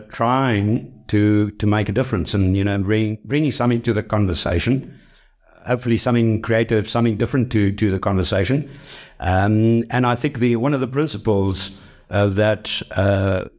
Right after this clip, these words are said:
came through in the E B L coaching program is, is, is really through, uh, your questioning, uh, and, you know, asking the right questions, you know, getting s-, the other person to think,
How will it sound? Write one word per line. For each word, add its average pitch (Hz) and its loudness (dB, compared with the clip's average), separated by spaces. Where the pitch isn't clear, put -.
came 104 0
through 110 0
in 104 2
the 104 4
E 104 2
B 101 0
L 95 -2
coaching 156 -2
program 98 2
is, 101 0
is, 117 4
is 107 -2
really 175 2
through, 143 2
uh, 104 2
your 110 4
questioning, 123 -4
uh, 95 2
and, 101 2
you 117 0
know, 110 0
asking 120 0
the 104 0
right 110 -2
questions, 98 -2
you 92 -14
know, 98 0
getting 117 2
s-, - -2
the 113 -2
other 117 0
person 113 0
to 110 0
think, 135 -2